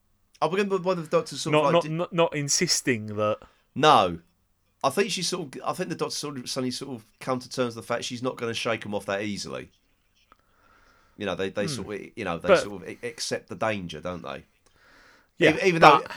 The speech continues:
Speaker 1: as you say, though, she, she was hell-bent on not letting this happen again. Meaning Bill Potts.
Speaker 2: Yeah.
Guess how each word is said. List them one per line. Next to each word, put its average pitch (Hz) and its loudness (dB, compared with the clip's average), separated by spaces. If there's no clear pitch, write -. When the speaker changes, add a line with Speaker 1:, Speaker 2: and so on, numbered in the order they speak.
Speaker 1:
as 160 4
you 139 -6
say, 147 6
though, 101 2
she, 110 -8
she 123 -6
was 113 -4
hell-bent 113 0
on 104 -4
not 120 2
letting 117 -2
this 107 -6
happen 104 -4
again. 87 -2
Meaning 92 -2
Bill 87 -4
Potts. - -4
Speaker 2:
Yeah. 135 6